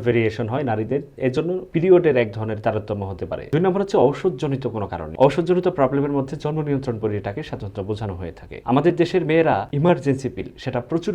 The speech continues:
পরিমাণে খেয়ে থাকে। সে যখন তার পার্টনারের সাথে মেলামেশা করে তখনই সে ইমার্জেন্সি পিল খায়, কিন্তু একটা ইমার্জেন্সি পিল খেলে তার পিরিয়ড অনিয়মিত হতে পারে, কারণ এটা হরমোনাল কম্বাইন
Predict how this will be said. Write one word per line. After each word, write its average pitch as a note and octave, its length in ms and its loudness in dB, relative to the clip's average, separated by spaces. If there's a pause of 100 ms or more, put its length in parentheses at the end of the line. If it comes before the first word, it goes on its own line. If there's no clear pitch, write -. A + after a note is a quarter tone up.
পরিমাণে A#2 300 -2 (100)
খেয়ে A#2+ 220 -2
থাকে। - 200 -12 (140)
সে F#3 100 4 (120)
যখন F#3 220 0
তার E3+ 160 0
পার্টনারের D3 420 0
সাথে - 220 -6
মেলামেশা C3 440 0
করে D3 120 -2 (100)
তখনই B2 280 -4
সে - 140 -6
ইমার্জেন্সি G2+ 440 -6
পিল C3 220 0
খায়, - 200 -10
কিন্তু B2 220 -4 (240)
একটা - 200 -2
ইমার্জেন্সি D3 500 0
পিল D3+ 220 0
খেলে A#2 180 0 (100)
তার G#2+ 180 -2
পিরিয়ড C3+ 400 2
অনিয়মিত A2+ 420 0
হতে G#2 200 -6
পারে, B2+ 200 0
কারণ C3 160 -2 (160)
এটা C#3+ 140 -2 (140)
হরমোনাল F3 420 4
কম্বাইন A#2 300 2